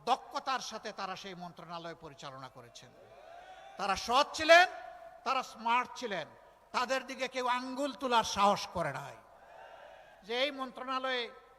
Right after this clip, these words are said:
অপরাধ হয়েছে অথবা এখানে স্বজনপ্রীতি করা হয়েছে, এটা বলার সাহস কারো হয় নাই। কেন জানেন? তারা আল্লাহকে ভয় করতেন।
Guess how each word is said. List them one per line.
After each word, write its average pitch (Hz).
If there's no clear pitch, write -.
অপরাধ 269
হয়েছে 262
অথবা 269
এখানে 262
স্বজনপ্রীতি 254
করা 311
হয়েছে, 269
এটা 220
বলার 214
সাহস 196
কারো 160
হয় 143
নাই। 127
কেন 247
জানেন? 285
তারা 196
আল্লাহকে 202
ভয় 160
করতেন। 127